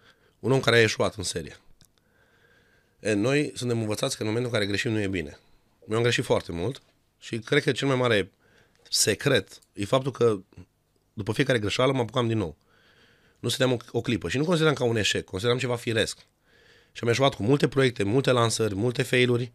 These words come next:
din care am învățat, efectiv, pur și simplu. Aș putea spune, na, cheia perseverenței, doamne, în toate cărțile scrie chestia asta. Dar chiar se aplică, plus mai este ceva. Ehm, după zece ani devii expert într-un anumit domeniu. Și noi, uite, chiar acum am împlinit zece ani de Kiwi. Și se simte.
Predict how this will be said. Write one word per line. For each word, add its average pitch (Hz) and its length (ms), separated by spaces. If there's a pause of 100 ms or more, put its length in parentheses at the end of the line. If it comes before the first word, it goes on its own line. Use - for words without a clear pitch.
(440)
din 117 120
care 131 120
am 131 100
învățat, 131 420
efectiv, 85 420
pur - 180
și - 60
simplu. 85 320 (120)
Aș 101 100
putea - 220
spune, 123 160
na, 107 80
cheia 107 220
perseverenței, 98 600
doamne, 98 180
în 90 60
toate 101 160
cărțile 92 360
scrie - 180
chestia 78 300
asta. - 200 (640)
Dar 98 120
chiar 135 140
se 147 100
aplică, 110 360
plus 160 180
mai 156 140
este 156 140
ceva. 87 400 (580)
Ehm, 95 600
după 101 280
zece 135 240
ani 107 100
devii 98 200
expert 80 360
într-un 80 220
anumit 80 220
domeniu. 76 360 (240)
Și - 120
noi, 113 200
uite, 104 200
chiar 95 160
acum 92 120
am 85 60
împlinit 85 240
zece 82 260
ani 71 300
de 80 260 (280)
Kiwi. 76 380 (600)
Și - 140
se 110 120
simte. 98 420